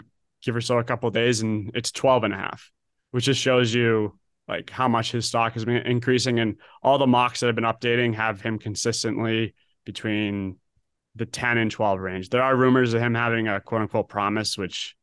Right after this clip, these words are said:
I don't wanna get into the promises 'cause, like, if they're real, no one even knows. But twelve is the rumored team to give him a promise would be the Thunder, which is over under is twelve and a half, and they have pick twelve.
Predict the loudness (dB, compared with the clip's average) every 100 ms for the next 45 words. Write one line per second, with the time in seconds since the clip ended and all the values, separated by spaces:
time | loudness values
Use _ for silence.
0 | _ -8 -6 -4 -6 -4 -4 -2 -4 -2
1 | -2 -2 -2 -6 -6 -8 -8 -10 -12 -16
2 | _ _ _ _ _ _ -20 -16 -14 -8
3 | -4 -2 0 0 2 2 2 0 _ -6
4 | -2 -2 -4 -6 -6 -6 -8 -10 -16 _
5 | 0 2 2 -2 _ -10 2 4 4 2
6 | _ _ 0 0 -2 0 2 4 2 2
7 | 2 4 4 2 -2 -2 2 2 0 -2
8 | -2 0 -2 0 0 0 -4 -4 -6 -6
9 | _ -6 0 2 4 4 2 _ _ _
10 | _ _ -8 -6 -2 0 2 2 4 4
11 | 2 -2 -8 -4 2 4 2 -2 -16 _
12 | -8 -2 0 -2 -2 -2 0 -2 -2 -10
13 | -8 -8 -8 -10